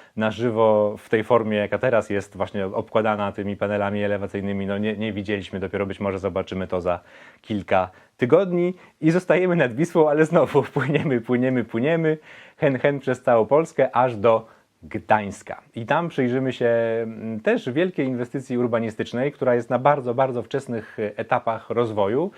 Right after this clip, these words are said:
Stoczni Cesarskiej. Tematyka postoczniowych terenów w Gdańsku pojawiła się już w naszym programie przy okazji E C S-u, kiedy robiliśmy odcinek o Europejskim Centrum Solidarności.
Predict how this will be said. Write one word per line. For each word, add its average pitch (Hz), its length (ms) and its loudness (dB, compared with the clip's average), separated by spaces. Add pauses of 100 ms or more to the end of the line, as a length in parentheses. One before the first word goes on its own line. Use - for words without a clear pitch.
(320)
Stoczni 123 720 -4 (160)
Cesarskiej. - 800 -6 (560)
Tematyka 156 420 2
postoczniowych 139 640 0
terenów 127 460 0
w 110 60 -12
Gdańsku 131 420 -2
pojawiła 127 440 2
się 120 100 -2
już 117 100 0
w 107 40 -2
naszym 117 220 0
programie 110 520 0
przy - 160 -2
okazji 113 380 2
E 117 60 -2
C 110 200 4
S-u, 117 220 -2
kiedy 120 160 -2
robiliśmy 107 340 -2
odcinek 104 400 -4
o 101 200 0
Europejskim 110 560 -2
Centrum 104 380 -6
Solidarności. 120 720 0